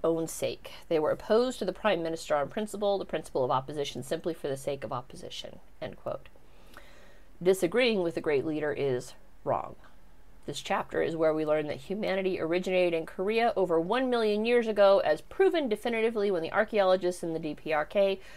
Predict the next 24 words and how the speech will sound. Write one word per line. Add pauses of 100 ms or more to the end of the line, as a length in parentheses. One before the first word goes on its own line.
(300)
found
the
proof
by
digging
where
Kim
Jong-il
told
them
to
dig
based
on
the
principles
of (420)
Juche. (920)
Self-reliance
will
teach
you
historical
truth,